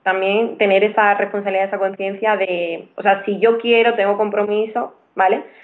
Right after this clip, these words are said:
De, de acercamiento siempre, de acciones y hábitos que me acerquen a, a, al, al objetivo final que quiero, ¿no?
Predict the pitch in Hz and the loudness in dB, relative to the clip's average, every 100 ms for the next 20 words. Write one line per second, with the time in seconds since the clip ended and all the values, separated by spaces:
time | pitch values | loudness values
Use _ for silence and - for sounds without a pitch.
0 | - _ 196 208 202 190 185 185 175 175 | -20 _ 2 4 4 2 2 0 -2 -6
1 | 170 - 180 214 185 226 214 208 190 196 | -10 -10 0 2 2 2 2 2 0 0
2 | 208 226 226 220 220 202 185 - 226 226 | 0 0 0 0 2 2 2 0 2 2
3 | 233 226 233 220 240 262 202 185 180 202 | 2 2 2 2 2 -2 -4 -6 -6 -6
4 | 208 226 208 196 185 - 170 - - - | 0 2 2 2 0 -2 -6 -6 -6 -6
5 | - 90 - 160 156 202 202 170 208 214 | -6 -4 -4 -4 -2 -4 -2 -2 -2 -4
6 | 180 175 175 160 170 165 247 | -6 -6 -6 -6 -6 -6 -6